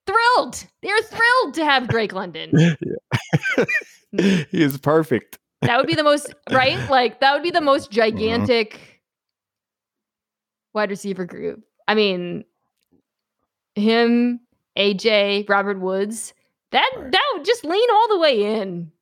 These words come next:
Speaker 1: Why not?
Speaker 2: <laughs>
Speaker 1: Right?
Speaker 2: It's a whole basketball team.
Speaker 1: Am I being
Speaker 2: I like it.
Speaker 1: crazy?
Speaker 2: It's all, all small forwards. No, I don't have a problem with it. I mean,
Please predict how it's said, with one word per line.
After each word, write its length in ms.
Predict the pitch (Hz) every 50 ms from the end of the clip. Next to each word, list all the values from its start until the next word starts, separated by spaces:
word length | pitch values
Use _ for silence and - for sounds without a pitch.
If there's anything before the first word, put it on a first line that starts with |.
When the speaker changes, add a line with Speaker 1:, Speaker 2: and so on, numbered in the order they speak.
| _ _ - _ _ _ -
Speaker 1:
Why 200 | - 254 - 554 453
not? 540 | 247 214 190 202 214 202 175 - - - - -
Speaker 2:
<laughs> 40 | - - - - - - - - - - - _ - - _ _ - _ - 453 123 - - - -
Speaker 1:
Right? 260 | 135 135 156 151 - 640 -
Speaker 2:
It's 180 | 95 95 95 -
a 80 | 92
whole 240 | 98 95 101 98 92
basketball 640 | 92 95 98 95 92 - - 101 87 82 82 82 82
team. 140 | - - -
Speaker 1:
Am 60 | 262
I 100 | 302 320
being 180 | 359 381 381 370
Speaker 2:
I 60 | - 370 359
like 140 | - - 90
it. 20 | 392
Speaker 1:
crazy? 100 | 392 403
Speaker 2:
It's 160 | 440 453 427 -
all, 440 | 82 90 90 90 92 92 95 92 _ _ _ _ _ _ _ _ _ -
all 340 | 98 101 101 101 104 104 104
small 400 | - - - 110 104 101 107 101
forwards. 400 | - - 107 101 92 90 92 95
No, 80 | 98 85
I 100 | 85 90
don't 120 | 127 226
have 100 | 226 190
a 20 | 143
problem 260 | - 127 117 120 117
with 160 | 117 135 160 -
it. 160 | 160 - - - - - - -
I 80 | 139
mean, 460 | 131 135 135 135 135 127 127 123 117